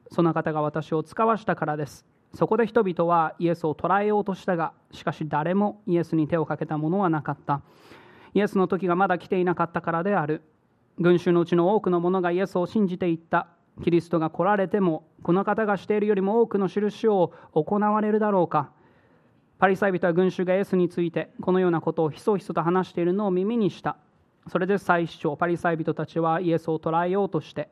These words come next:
役人たちを使わした。そこでイエスは言われた。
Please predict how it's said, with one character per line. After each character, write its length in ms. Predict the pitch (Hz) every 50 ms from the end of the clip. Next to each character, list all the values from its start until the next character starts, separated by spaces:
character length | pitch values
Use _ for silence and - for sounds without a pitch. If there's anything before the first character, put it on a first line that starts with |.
| _ _
役 300 | - 165 160 - - 165
人 160 | 165 160 160
た 140 | - - 131
ち 160 | - - -
を 100 | 202 190
使 260 | 190 - - - 156
わ 140 | 147 147 143
し 100 | - -
た。 160 | - 139 151 - _ _ _ _ _ _ _ _ _ _ _ _ _ _ _ _ _ _
そ 140 | - - 196
こ 80 | 226 220
で 80 | 220
イ 20 | 233
エ 60 | 214
ス 80 | -
は 80 | 196 185
言 100 | 170 165
わ 100 | 160 160
れ 100 | 160 160
た。 180 | - 160 165